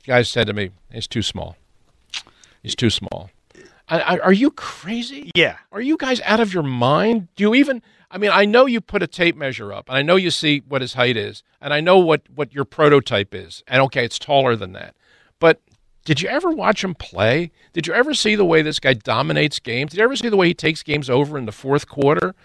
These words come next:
Speaker 1: You know, it's, it just drives me crazy that they, that they, that guys just can look at a player like Aaron Donald and say, "Ah, nah, too small."
Speaker 2: Yeah, and it, it's not like these things don't matter, but I agree. So many times I think these organizations get so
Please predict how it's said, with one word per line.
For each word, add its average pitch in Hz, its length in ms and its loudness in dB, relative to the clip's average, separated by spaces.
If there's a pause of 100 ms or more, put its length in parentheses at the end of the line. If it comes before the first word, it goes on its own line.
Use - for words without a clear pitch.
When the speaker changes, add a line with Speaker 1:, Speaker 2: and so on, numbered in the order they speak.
(300)
Speaker 1:
You 170 80 -6
know, 160 240 4
it's, - 340 -6
it 190 120 -2
just 208 200 0
drives 196 320 -2
me 208 100 -4
crazy 220 680 0
that 135 140 2
they, 156 160 2 (280)
that 165 140 -2
they, 156 200 2 (280)
that 156 200 -6
guys 196 260 2
just 170 240 -4 (380)
can 175 160 -2
look 220 260 4
at 226 80 4
a - 40 0
player 170 260 0
like 147 180 4
Aaron 143 240 2
Donald 135 380 2
and 110 100 -10
say, 117 300 0
"Ah, 143 260 2
nah, 113 260 -2
too - 200 -10
small." 95 400 -10 (180)
Speaker 2:
Yeah, 190 220 0
and 160 100 2
it, 214 80 2
it's 196 340 2
not 277 180 2
like 254 200 0
these 196 240 -8
things 190 260 -6
don't 165 240 0
matter, 139 380 2
but 143 120 0
I 170 120 4
agree. 135 400 0
So 196 240 2
many 208 160 2
times 147 340 0
I 131 80 4
think 139 300 -2
these 139 220 -8
organizations 143 800 2
get 131 160 -2
so 180 580 4